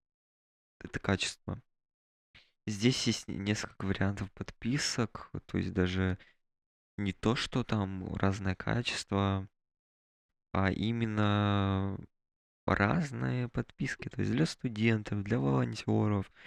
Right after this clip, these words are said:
для ещё каких-то людей. То есть, э, очень много вариаций, если там есть студенческая, например, Spotify, семейная, это есть и в Тайдале, но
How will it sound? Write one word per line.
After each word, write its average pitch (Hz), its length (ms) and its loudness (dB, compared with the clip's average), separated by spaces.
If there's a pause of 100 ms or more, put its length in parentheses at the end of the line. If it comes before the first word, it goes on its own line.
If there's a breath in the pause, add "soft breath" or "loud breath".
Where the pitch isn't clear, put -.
(400 loud breath)
для 113 200 4
ещё 123 360 2
каких-то - 460 -8
людей. 98 600 0 (420)
То 101 60 -2
есть, - 360 -6
э, 90 800 0 (920)
очень 113 360 4
много 104 240 0
вариаций, 101 640 -2
если - 160 -8
там 104 160 -4
есть 95 180 -4
студенческая, 98 840 -4
например, 92 540 -2 (380 loud breath)
Spotify, 113 680 -2
семейная, 104 1000 0 (800)
это 110 200 2
есть 104 520 2
и 101 140 -4
в - 100 -10
Тайдале, 120 560 0
но 95 240 -2